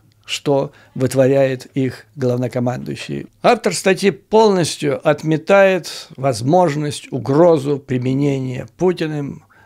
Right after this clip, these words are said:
и его генералами оружия массового поражения. Это становится уже аксиомой, слава богу, в политических и военных кругах Соединенных Штатов и в кругах нато.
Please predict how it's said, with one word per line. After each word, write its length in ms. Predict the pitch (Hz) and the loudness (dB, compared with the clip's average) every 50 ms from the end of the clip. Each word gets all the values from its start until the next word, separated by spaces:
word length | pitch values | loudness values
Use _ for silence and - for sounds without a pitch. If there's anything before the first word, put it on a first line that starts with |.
| _ _ | _ _
и 80 | 135 131 | 0 0
его 200 | 131 127 131 127 | 0 0 0 -2
генералами 800 | 120 123 123 139 156 175 175 165 160 156 147 143 139 139 147 - _ _ _ _ | -2 -2 2 4 6 6 6 6 4 2 -2 -4 -8 -10 -14 -18 _ _ _ _
оружия 520 | - 135 139 165 185 175 131 139 147 139 | -2 0 2 2 4 2 2 2 0 0
массового 600 | 131 127 143 147 139 - - 135 127 131 123 120 | 0 0 0 0 0 0 -4 -6 -6 -4 -6 -6
поражения. 800 | 117 - - 131 - 127 120 - - - - - - - - 156 _ _ _ - - - - - - - _ _ _ _ | -8 -6 -6 -6 -4 -4 -6 -6 -6 -8 -10 -12 -14 -16 -18 -20 _ _ _ -20 -20 -20 -20 -20 -20 -20 _ _ _ _
Это 260 | 175 214 220 240 180 | 2 2 4 2 0
становится 580 | - - 180 170 185 196 190 185 - - 160 | 0 2 0 2 4 4 2 2 2 0 0
уже 240 | 151 143 123 151 165 | 0 0 2 2 0
аксиомой, 880 | 165 - - 160 - - - - 165 170 156 160 156 139 127 127 120 117 | 0 0 -2 -4 -2 -2 0 4 4 6 6 4 4 2 0 -4 -4 -4
слава 440 | - - 139 147 170 170 160 151 147 | -4 0 2 4 4 4 4 2 0
богу, 380 | 131 127 143 139 127 123 120 | 0 0 0 0 0 -2 -8
в 120 | 117 - - | -12 -12 -8
политических 1080 | - 131 131 135 131 127 - 220 214 175 185 175 151 - - 185 165 135 - - _ _ _ _ _ _ _ _ | -6 -4 -2 -2 -4 -2 0 0 0 2 0 -2 -4 -4 -4 -4 -6 -6 -8 -14 _ _ _ _ _ _ _ _
и 140 | 185 208 214 | 0 0 2
военных 540 | 156 151 151 156 165 170 160 156 139 - - | 4 4 4 4 4 2 2 0 -6 -8 -6
кругах 640 | - 135 131 127 135 131 127 113 - - - - - | -6 -6 -4 -4 -4 -4 -4 -6 -8 -12 -18 -20 -14
Соединенных 640 | - - - 123 117 127 147 180 196 180 180 175 135 | -10 -8 -8 -6 -4 -2 0 2 2 2 2 -2 -4
Штатов 460 | - - 170 151 147 147 - 143 - - _ - - - - - _ _ _ _ _ _ | -2 -2 0 0 0 -2 -6 -12 -12 -14 _ -20 -20 -20 -20 -20 _ _ _ _ _ _
и 320 | - 220 247 247 240 233 196 151 - _ _ _ _ _ _ _ _ _ _ - | -4 -2 0 2 2 0 -2 -4 -8 _ _ _ _ _ _ _ _ _ _ -20
в 200 | - - - - | -20 -20 -20 -12
кругах 520 | - - 135 127 156 160 156 - - - - | -6 -6 0 2 4 4 4 2 -2 -12 -14
нато. 640 | - - 135 139 139 135 120 113 - - - 156 | -6 -2 0 2 2 0 0 -4 -8 -12 -12 -12